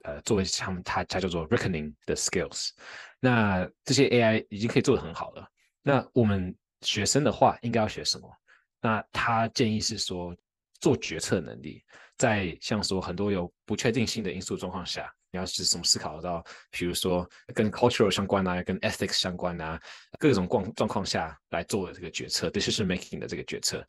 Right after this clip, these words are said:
这个是学生现在最重要需-，需要思考的能力。那这是A I现在没有办法做到的嘛，因为A I它其实，呃，像这些L M，他们只是在 predict 下一个字，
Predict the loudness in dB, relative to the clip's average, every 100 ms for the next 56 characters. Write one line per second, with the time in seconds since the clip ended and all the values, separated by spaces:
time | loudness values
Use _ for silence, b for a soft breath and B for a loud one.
0 | B B 4 6 4 0 0 0 0 0
1 | 0 -2 b b -6 -6 -4 -6 -6 -8
2 | -10 -8 -6 -2 -4 -4 -10 -12 -14 -14
3 | -16 -18 b b b 2 4 2 4 4
4 | 6 4 6 6 4 4 2 0 -2 -6
5 | -14 -6 -6 -6 -2 4 4 4 0 2
6 | 2 0 -4 -6 -8 -10 b b _ -20
7 | -8 -4 -4 -4 -10 _ -20 _ -2 -2
8 | -4 -4 -2 0 -2 -4 -4 -4 -2 -2
9 | -2 -4 -4 -4 -6 -6 -6 -12 -2 -2
10 | -2 -6 -6